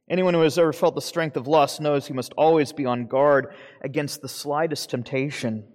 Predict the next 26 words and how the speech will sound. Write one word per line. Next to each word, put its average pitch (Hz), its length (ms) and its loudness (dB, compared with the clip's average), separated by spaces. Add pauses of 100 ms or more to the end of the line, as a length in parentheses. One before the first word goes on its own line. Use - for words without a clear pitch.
(1200)
How 190 160 2
quickly 156 540 -2
can 131 180 -4
the 123 220 -4
ember's 156 500 0
flame 147 440 -4
of 120 120 -2
lust 131 340 -2
be 127 120 -8
fanned 139 480 -6
into 127 320 -8
a 117 80 -4
forest 143 640 -2
fire? 120 480 -6 (1400)
And 117 80 -14
before 151 340 0
you 165 160 -2
know 143 240 0
it, - 200 -8
you 117 160 -4
are 120 180 -2
overtaken, 127 840 -6 (1400)
and 117 80 -6
it 113 120 -2
is 113 100 -6
suffocating. 107 800 -4